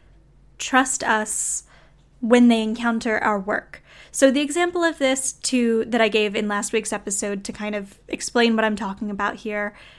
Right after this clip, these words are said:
was the fact that I am a white woman. So my business is a white-led business,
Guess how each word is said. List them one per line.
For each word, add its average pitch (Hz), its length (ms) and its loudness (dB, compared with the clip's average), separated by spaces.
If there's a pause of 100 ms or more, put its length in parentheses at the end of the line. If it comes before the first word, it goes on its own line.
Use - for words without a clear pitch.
(360)
was 214 580 2
the 247 80 0
fact 277 260 2
that 254 200 -2
I 247 180 6 (100)
am 240 280 4
a 240 140 0
white 208 280 -2
woman. 226 360 -4 (340)
So 277 200 4
my 240 160 6
business 233 640 0
is 240 280 -2 (120)
a 208 400 0
white-led 208 920 -6
business, 254 640 -2